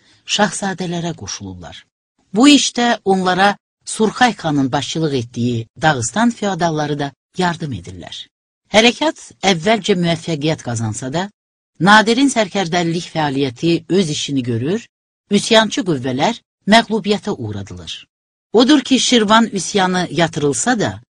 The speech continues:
ümumən Azərbaycanda xalq hərəkatı sarsılmır. Həmin dövrdə mərkəzi hakimiyyətə qarşı daha bir mübarizə ocağı Şəkidə közərdiyindən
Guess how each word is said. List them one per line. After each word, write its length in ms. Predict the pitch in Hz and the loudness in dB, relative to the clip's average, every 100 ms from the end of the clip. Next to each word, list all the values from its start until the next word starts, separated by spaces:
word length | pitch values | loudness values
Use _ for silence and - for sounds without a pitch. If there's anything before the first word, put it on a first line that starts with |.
| _ _ | _ _
ümumən 460 | 190 214 277 262 240 - 196 | 4 6 8 6 4 2 0
Azərbaycanda 920 | 196 190 170 190 165 202 196 175 240 240 - - | 2 0 2 2 2 0 0 4 4 2 -4 -8
xalq 320 | - 233 - | 0 0 0
hərəkatı 500 | 190 175 - 156 - | -4 -4 -4 -6 -4
sarsılmır. 720 | 160 143 120 - 117 78 - - _ _ _ _ - | -6 -4 -4 -4 -6 -6 -12 -20 _ _ _ _ -2
Həmin 240 | 180 196 196 | 2 4 4
dövrdə 380 | 175 165 151 175 175 | 4 2 2 0 0
mərkəzi 480 | 143 160 - 143 151 143 | -2 -2 -2 -4 -2 -4
hakimiyyətə 500 | 123 139 131 123 139 | -4 -2 -2 -2 -4
qarşı 340 | 127 - 123 117 _ _ - | -4 -2 -4 -6 _ _ 0
daha 320 | 165 - 247 220 | 0 2 0 2
bir 160 | 202 | 0
mübarizə 560 | 175 156 147 135 123 143 | 0 0 0 0 -4 -4
ocağı 460 | 127 131 120 117 117 _ _ - | -4 -4 -4 -4 -8 _ _ -6
Şəkidə 480 | - 156 - 131 131 127 | -2 -2 -2 -4 -4 -4
közərdiyindən 800 | 113 113 107 113 110 131 220 | -4 -4 -4 -4 -4 -2 -2